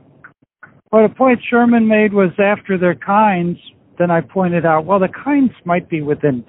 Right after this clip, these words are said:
cold-blooded, warm-blooded, and stuff like that. That might be the simple version of kinds. It doesn't mean that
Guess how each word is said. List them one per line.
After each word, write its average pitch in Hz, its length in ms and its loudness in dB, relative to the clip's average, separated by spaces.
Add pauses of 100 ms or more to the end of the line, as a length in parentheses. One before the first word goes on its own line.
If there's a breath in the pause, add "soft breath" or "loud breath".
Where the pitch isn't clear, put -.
(120)
cold-blooded, 143 720 -2
warm-blooded, 127 640 -6
and 117 160 -16
stuff - 220 -6
like 131 220 -8
that. 196 240 0
That 214 120 -2
might 208 280 -4
be 185 100 0
the 139 160 -4 (100)
simple 151 380 -6 (680 soft breath)
version 175 440 0
of 139 100 -2 (160)
kinds. 185 300 -2
It - 60 -20
doesn't 170 260 -2
mean 175 280 -2
that 143 240 -2